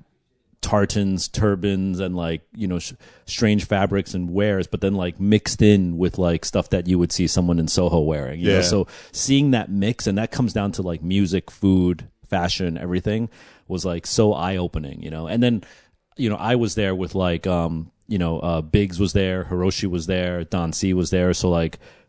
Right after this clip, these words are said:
Speaker 1: it was cool just to have us there and them, and, like, the excitement that, um,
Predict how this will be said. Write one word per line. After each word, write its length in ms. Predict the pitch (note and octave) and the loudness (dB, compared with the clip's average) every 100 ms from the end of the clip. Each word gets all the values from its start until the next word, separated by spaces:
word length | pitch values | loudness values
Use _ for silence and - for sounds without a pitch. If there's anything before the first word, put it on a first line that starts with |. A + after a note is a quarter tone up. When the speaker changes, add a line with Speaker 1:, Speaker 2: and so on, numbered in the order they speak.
| _ | _
Speaker 1:
it 100 | - | -2
was 180 | G#2+ G2 | 0 0
cool 220 | - B2+ | 0 0
just 200 | G#2 A2 | 0 -2
to 80 | G#2 | -4
have 260 | F2+ F#2 D2+ - | -6 -8 -8 -6
us 260 | G2+ - | -6 -4
there 460 | G2+ F2+ E2 D#2 D#2+ _ | -6 -4 -4 -8 -12 _
and 240 | F#2 F#2+ F2+ | -4 0 2
them, 240 | F2 E2 | 2 0
and, 100 | E2 | -2
like, 220 | E2 D#2+ | -2 -4
the 140 | - D#2+ | -4 -4
excitement 580 | - - F2+ F2+ E2 | -2 -2 -2 -2 -2
that, 260 | - D#2+ D#2+ - D#2+ - - D#2 | -2 -4 -6 -14 -20 -20 -14 -12
um, 500 | C#2 E2+ D#2 D2+ D2 | -6 -4 -2 -4 -10